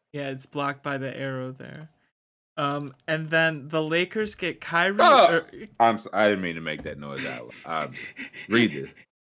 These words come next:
Speaker 1: The Lakers get Kyrie Irving, Alec Burks, Evan Fournier,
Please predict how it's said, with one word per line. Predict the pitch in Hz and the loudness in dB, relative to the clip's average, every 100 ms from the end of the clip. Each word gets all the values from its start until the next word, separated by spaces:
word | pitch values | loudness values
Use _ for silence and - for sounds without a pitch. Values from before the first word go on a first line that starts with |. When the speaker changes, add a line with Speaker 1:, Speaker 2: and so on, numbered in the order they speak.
| - | -2
Speaker 1:
The | 349 381 | 2 2
Lakers | 240 220 214 240 233 | 2 -2 -2 -4 -4
get | 226 202 208 | -2 -2 -2
Kyrie | 202 202 220 247 247 226 | 2 4 4 2 0 2
Irving, | 202 196 196 196 196 185 | 2 2 0 -2 -4 -8
Alec | 180 175 190 226 226 | 0 2 4 0 -4
Burks, | - 170 165 165 - - - | 0 2 0 -2 -10 -10 -2
Evan | 175 185 214 | 0 0 -6
Fournier, | 208 - 180 180 170 139 135 135 135 | -8 -6 -2 -2 -2 -4 -4 -6 -8